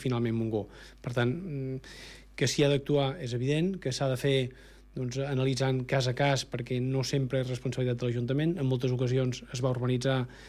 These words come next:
doncs, eh, de mala manera i, per tant, el promotor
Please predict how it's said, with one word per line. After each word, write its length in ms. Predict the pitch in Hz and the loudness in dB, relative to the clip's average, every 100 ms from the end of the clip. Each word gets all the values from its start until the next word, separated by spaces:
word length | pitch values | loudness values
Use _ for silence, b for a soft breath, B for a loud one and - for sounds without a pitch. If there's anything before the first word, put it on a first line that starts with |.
| B B 135 | B B -4
doncs, 160 | 123 | -2
eh, 320 | 131 123 123 123 131 | -2 -2 -2 -2 0
de 80 | 131 | 2
mala 240 | 131 127 | 2 4
manera 380 | 131 143 135 127 | 4 4 2 0
i, 160 | 120 120 | -2 -4
per 140 | 127 | -4
tant, 100 | 127 | 0
el 80 | 127 | 0
promotor 480 | 131 135 127 139 | 0 0 2 2